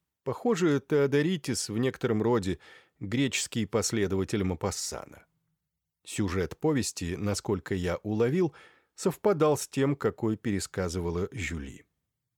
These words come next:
За обедом всё окончательно встало на свои места. Один из мальчиков положил на мой стол посланный замдиректора сборник. Его завершала повесть «Сердца трёх».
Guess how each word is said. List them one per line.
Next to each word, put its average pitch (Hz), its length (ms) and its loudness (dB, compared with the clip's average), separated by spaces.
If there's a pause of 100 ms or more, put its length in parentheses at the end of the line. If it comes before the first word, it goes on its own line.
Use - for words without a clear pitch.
(420)
За 95 220 2
обедом 151 320 4
всё 147 200 0
окончательно 113 720 0
встало 87 360 -4
на 80 100 -6
свои 80 260 -4
места. - 420 -8 (840)
Один 131 300 2
из 123 80 0
мальчиков 147 600 0
положил 117 440 2
на 107 100 2
мой 104 200 2
стол 131 340 0
посланный 101 600 0
замдиректора 98 680 0
сборник. - 680 -4 (540)
Его 170 300 2
завершала 139 560 2
повесть 110 580 -2
«Сердца - 480 -4
трёх». - 480 -12